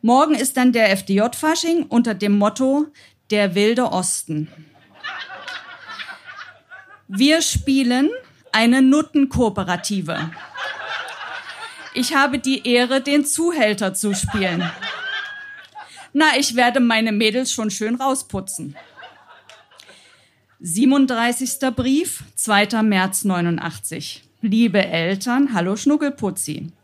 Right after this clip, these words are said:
Am Sonntag war ja Fasching im Wilden Osten. Es war wunderbar lustig.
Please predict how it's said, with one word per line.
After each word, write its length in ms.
Am 180
Sonntag 640
war 100
ja 200
Fasching 560
im 220
Wilden 300
Osten. 600
Es 240
war 200
wunderbar 500
lustig. 720